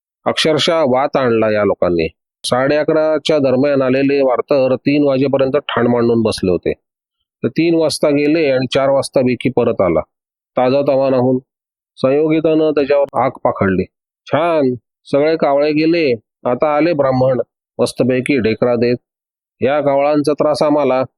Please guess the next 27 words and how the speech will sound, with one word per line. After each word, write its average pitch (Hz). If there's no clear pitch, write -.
संयोगिता 123
कातावून 110
म्हणाली. 90
"का? 196
काय 185
झालं?" 151
विकीनं 165
साळसूतपणे 135
विचारलं. 95
"वेड 170
पांघरा, 160
तुम्हाला 147
तो 170
हक्कच 131
आहे. 131
मला 143
दुपारचं 143
निवांत 143
जेवायला 147
देखील 160
मिळालं 143
नाही. 135
रात्रभर 156
झोप 147
नाही 156
ती 170
नाहीच. 160